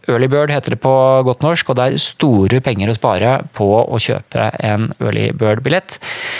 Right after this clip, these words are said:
For øvrig så er, eh, prisene i forhold til, eh, hva man kan få, ikke avskrekkende i det hele tatt. Det vil jeg si. Vi har virkelig holdt, eh, vi har holdt, eh, prisene på et, eh, veldig nøkternt nivå, og høyst konkurransedyktig med andre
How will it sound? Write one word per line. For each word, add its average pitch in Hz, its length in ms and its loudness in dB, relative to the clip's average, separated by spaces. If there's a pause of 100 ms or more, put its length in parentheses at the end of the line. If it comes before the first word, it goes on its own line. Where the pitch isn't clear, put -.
(160)
For 170 100 0
øvrig 127 380 4
så 156 100 2
er, 110 480 -2
eh, 135 320 -2
prisene 139 460 0
i - 20 -2
forhold 110 240 0
til, 117 360 2
eh, 120 120 4
hva 113 100 0
man 101 120 -2
kan 117 120 -2
få, 185 320 4 (160)
ikke 123 680 0
avskrekkende 117 800 -2
i 113 140 0
det 113 380 2
hele 95 480 0
tatt. 202 260 -4 (580)
Det 120 140 0
vil 113 140 2
jeg 110 220 4
si. 196 260 0
Vi 139 100 -2
har 120 140 0
virkelig 120 300 -2
holdt, 107 340 -2
eh, 110 600 2
vi 107 40 -2
har 117 80 0
holdt, 104 300 -4
eh, 120 160 -2
prisene 117 500 -2
på 107 240 -2
et, - 200 -8
eh, 107 880 0 (200)
veldig 107 300 -2
nøkternt 107 400 -4
nivå, 120 340 2
og 110 80 0
høyst 110 440 -2
konkurransedyktig 113 680 -2
med 123 120 0
andre 107 420 0